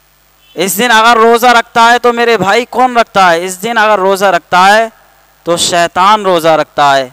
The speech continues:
इस दिन शैतान का रोज़ा होता है, ईमान वालों का कोई रोज़ा नहीं होता। इसलिए आप इस बात से परहेज़ करें। आप चाय भी पी सकते हैं, नाश्ता भी कर सकते हैं,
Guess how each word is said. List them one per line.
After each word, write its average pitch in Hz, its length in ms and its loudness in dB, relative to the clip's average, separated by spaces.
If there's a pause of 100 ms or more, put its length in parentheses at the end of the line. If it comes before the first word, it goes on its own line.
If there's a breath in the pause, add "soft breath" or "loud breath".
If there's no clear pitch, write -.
इस 147 180 -10
दिन 202 240 -10
शैतान 180 600 0
का 202 160 0
रोज़ा 175 300 0
होता 156 340 0
है, 196 320 -2 (440 soft breath)
ईमान 175 460 0
वालों 175 360 2
का 214 300 2 (520)
कोई 185 320 2
रोज़ा 160 320 0
नहीं 151 200 -6
होता। 156 480 0 (440)
इसलिए 180 500 -8
आप 180 460 2
इस 156 240 -10
बात 175 260 2
से 185 200 -4
परहेज़ 180 380 -2
करें। 202 320 -4 (520 soft breath)
आप 220 420 2 (300)
चाय 202 400 0
भी 226 140 -8
पी 196 200 -6
सकते 190 340 -6
हैं, 202 180 -4
नाश्ता 185 540 0
भी 190 140 -6
कर 175 180 -4
सकते 170 360 -8
हैं, 180 380 -6